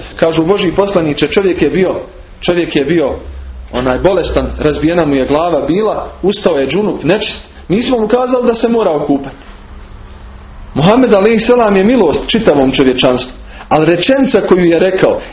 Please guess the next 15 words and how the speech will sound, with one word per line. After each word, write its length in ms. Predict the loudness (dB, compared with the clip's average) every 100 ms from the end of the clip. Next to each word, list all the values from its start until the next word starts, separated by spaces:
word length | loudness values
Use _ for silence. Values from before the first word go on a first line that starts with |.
| 0
„Ne 180 | 2
može 280 | 2 2 2
da 120 | 2
svaki 420 | 2 2 2 2 2
atom 380 | 2 2 2
u 80 | 2
tijelu 260 | 2 0 2
vjernika 480 | 2 2 0 0 0
i 60 |
vjernice 420 | 2 0 0 0
ne 100 | 2
uzbudi.” 440 | 2 2 2 0 -2 -16 -20 -20 -20 -20 -18 -18 -18 -20 -20 -20 -20 -8
Kaže: 280 | 0 2 2
„Qataluhu 760 | 4 4 4 4 4 4 2 4
qatalahumullah.” 1000 | 2 4 4 4 4 4 4 4 2